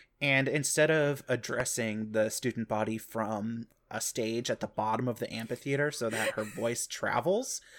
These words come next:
Speaker 1: uh, the headmistress Griffin
Speaker 2: Oh, Brendan.
Speaker 1: addresses the stu-
Speaker 2: Head witchtress.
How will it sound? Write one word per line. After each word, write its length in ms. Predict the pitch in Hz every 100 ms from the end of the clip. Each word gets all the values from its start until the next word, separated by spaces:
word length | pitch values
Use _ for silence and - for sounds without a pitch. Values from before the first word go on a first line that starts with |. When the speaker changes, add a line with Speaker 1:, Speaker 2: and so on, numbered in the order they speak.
| - - - - - -
Speaker 1:
uh, 340 | 131 120 117 - 120 -
the 140 | 147 135
headmistress 720 | - 233 214 214 - 208 -
Griffin 840 | 131 120 107 156 - 123 113 110 110 - _ 233
Speaker 2:
Oh, 140 | 226 208
Brendan. 320 | 220 202 165
Speaker 1:
addresses 480 | 139 151 185 240 -
the 120 | 170
stu- 140 | -
Speaker 2:
Head 380 | 233 208 147 110 -
witchtress. 1120 | - 147 160 269 - - - 160 - - -